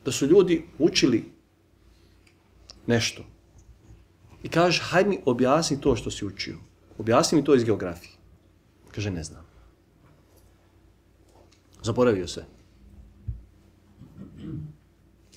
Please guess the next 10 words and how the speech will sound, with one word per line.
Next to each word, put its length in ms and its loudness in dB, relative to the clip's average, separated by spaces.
Slično 460 4
tome, 380 0
kada 540 -4
dođu 600 8
ljudi 440 4
u 140 -10
kabur, 340 -12
upitat 520 4
će 200 4
ih 300 -2